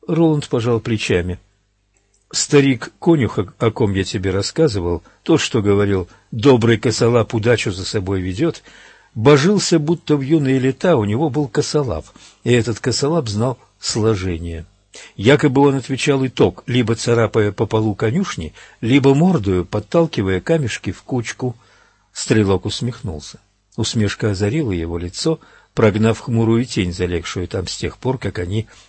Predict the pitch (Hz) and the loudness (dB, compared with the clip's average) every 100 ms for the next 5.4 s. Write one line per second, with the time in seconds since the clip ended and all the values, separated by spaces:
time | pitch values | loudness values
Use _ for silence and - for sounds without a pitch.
0 | _ - 107 113 98 92 92 95 - 101 | _ 2 4 0 -2 -2 -4 -6 -6 -6
1 | 90 92 95 98 92 82 - _ _ _ | -6 -6 -6 -6 -6 -8 -12 _ _ _
2 | _ _ _ - 120 165 - 87 73 _ | _ _ _ 4 6 4 -4 -8 -12 _
3 | _ - 147 117 - 101 98 101 92 92 | _ 0 2 2 -2 -4 -2 -2 -2 -4
4 | 123 110 - _ _ 214 131 104 82 95 | -2 -4 -6 _ _ 2 4 4 0 -2
5 | 95 90 85 78 | 0 -2 -4 -8